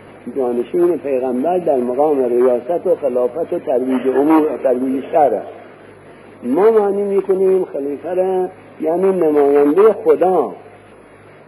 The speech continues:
نماینده خدا رو خدا باید معین کنه. خدا چی جور معین می‌کند و باید بکند؟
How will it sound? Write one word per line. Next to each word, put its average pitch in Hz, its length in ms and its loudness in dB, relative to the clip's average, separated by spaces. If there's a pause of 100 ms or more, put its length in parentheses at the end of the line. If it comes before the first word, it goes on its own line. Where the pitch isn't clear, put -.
نماینده 135 680 2
خدا 160 300 -2
رو 175 80 0
خدا 165 280 0
باید 123 200 0
معین 107 360 -8
کنه. - 200 -14 (920)
خدا 170 220 4
چی 208 200 -10
جور 208 180 2
معین 180 540 0
می‌کند 165 460 -2
و 160 100 -4
باید 170 340 0
بکند؟ 156 520 -2